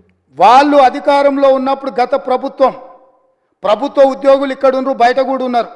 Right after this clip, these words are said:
ఈ ప్రభుత్వ ఉద్యోగులకు గత ప్రభుత్వాలు ఎన్ని ఉన్నా ఒకటి తారీఖు నాడు జీతాలు,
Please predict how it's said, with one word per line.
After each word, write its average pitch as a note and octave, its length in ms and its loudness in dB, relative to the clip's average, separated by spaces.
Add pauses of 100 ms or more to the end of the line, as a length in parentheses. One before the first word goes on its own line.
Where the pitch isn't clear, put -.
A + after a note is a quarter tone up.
(520)
ఈ A3+ 160 -10
ప్రభుత్వ C4+ 480 -2
ఉద్యోగులకు C4+ 1000 0 (1800)
గత G#3+ 140 -2
ప్రభుత్వాలు C4+ 680 0
ఎన్ని B3 360 -4
ఉన్నా C4+ 340 0 (1040)
ఒకటి C#4+ 320 -2
తారీఖు C#4 460 -2
నాడు C4 300 0
జీతాలు, B3+ 760 -2